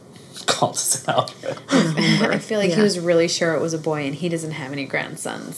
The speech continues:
Speaker 3: so
Speaker 2: <laughs>
Speaker 3: he was like, "Wait a minute, but this could be the, this could be
Speaker 2: Right.
Speaker 3: the only,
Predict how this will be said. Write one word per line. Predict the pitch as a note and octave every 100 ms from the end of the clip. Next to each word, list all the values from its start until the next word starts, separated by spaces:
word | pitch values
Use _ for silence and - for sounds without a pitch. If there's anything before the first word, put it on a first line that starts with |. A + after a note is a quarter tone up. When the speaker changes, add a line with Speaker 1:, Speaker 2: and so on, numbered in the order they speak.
| -
Speaker 3:
so | - - - - - - - - - - - - G#3
Speaker 2:
<laughs> | A#3+
Speaker 3:
he | A#3
was | G3+ F#3+
like, | F3 F3
"Wait | G#3 F#3
a |
minute, | E3 D#3+
but | F3
this | F3 A#3+ -
could | F#3
be | F#3+ F3+
the, | E3 E3 E3 - A3+
this | A#3+
could | B3+
be | G#3
Speaker 2:
Right. | F#3 C#3
Speaker 3:
the | F#3+
only, | F#3+ F#3